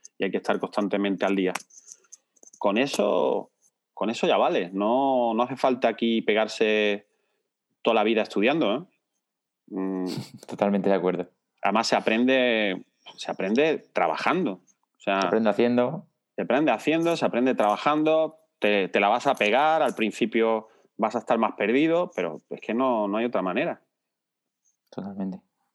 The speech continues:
Speaker 2: Por mucho estudiar no te va a quitar <laughs> ese,
Speaker 1: Yo por
Speaker 2: ese
Speaker 1: lo menos
Speaker 2: primer
Speaker 1: soy de esa
Speaker 2: error.
Speaker 1: creencia. Hay gente que no, hay gente que dice que, bueno, que valora muchísimo los títulos.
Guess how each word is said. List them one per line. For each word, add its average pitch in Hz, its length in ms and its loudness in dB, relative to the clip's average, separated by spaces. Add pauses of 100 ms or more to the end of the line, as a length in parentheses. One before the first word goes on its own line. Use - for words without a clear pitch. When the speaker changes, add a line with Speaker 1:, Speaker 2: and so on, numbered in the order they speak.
(300)
Speaker 2:
Por 95 160 -6
mucho 101 400 2
estudiar 101 440 2
no 104 120 0
te 98 80 2
va 92 100 4
a 85 40 0
quitar 85 420 -2 (400)
<laughs> - 400 -20
ese, 90 600 0
Speaker 1:
Yo 104 100 -4
por 110 140 0
Speaker 2:
ese 110 100 2
Speaker 1:
lo - 60 -2
menos 98 100 4
Speaker 2:
primer 101 120 4
Speaker 1:
soy 113 120 0
de 107 60 4
esa 98 140 4
Speaker 2:
error. 98 120 2
Speaker 1:
creencia. 101 440 -4
Hay 92 100 -2
gente 104 340 -6
que 107 120 -4
no, 110 320 -2
hay 104 80 -10
gente 92 240 -10
que 98 60 -4
dice 95 260 -6
que, 95 100 -4
bueno, 95 320 -6
que 87 80 -8
valora 85 280 -4
muchísimo 101 440 -8
los 87 160 -8
títulos. 113 420 -4